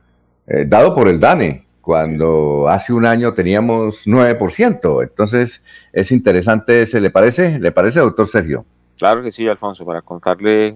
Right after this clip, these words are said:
Speaker 2: cómo vamos y, y no solamente en esta línea, sino en otras líneas que estamos diseñando y trabajando para reactivar la economía.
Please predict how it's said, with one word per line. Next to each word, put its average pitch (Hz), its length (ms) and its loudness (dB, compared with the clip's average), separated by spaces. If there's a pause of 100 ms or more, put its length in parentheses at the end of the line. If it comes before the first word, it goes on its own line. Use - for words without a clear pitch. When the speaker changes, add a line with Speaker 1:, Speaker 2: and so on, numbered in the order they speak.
(140)
Speaker 2:
cómo 104 300 -2
vamos 135 380 0
y, 104 40 -12
y 85 640 -14
no 87 80 -16
solamente 101 420 -8
en 104 60 -6
esta 104 220 -6
línea, 113 260 -4
sino 98 200 -14
en - 20 -14
otras 95 260 -14
líneas 95 320 -12
que 82 160 -20 (760)
estamos 92 320 -6
diseñando 85 440 -8
y 92 40 -10
trabajando 82 520 -8
para 78 300 -14 (180)
reactivar 78 600 -10 (680)
la 90 120 -6
economía. 76 500 -12